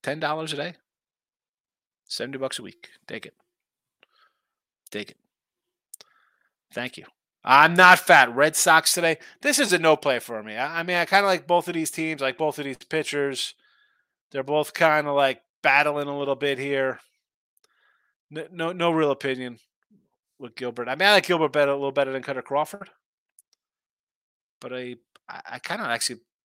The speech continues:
like the Sox lineup a little better. I mean, I, I love Rodriguez, but no opinion.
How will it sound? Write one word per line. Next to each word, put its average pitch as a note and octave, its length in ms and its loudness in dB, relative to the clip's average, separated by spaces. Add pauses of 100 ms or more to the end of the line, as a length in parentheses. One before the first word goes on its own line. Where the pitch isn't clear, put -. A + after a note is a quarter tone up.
(280)
like B2 120 -14
the - 80 -18
Sox - 340 -4
lineup A#2+ 300 -10
a F#2+ 40 -18
little F2+ 160 -16
better. F2+ 300 -18 (220)
I G2+ 40 -20
mean, G2 180 -20
I, A2+ 240 -12
I - 20 -8
love C3+ 500 -10 (260)
Rodriguez, A2+ 640 -4
but F2 220 -14 (1700)
no C#3 140 -2
opinion. G#2 380 -4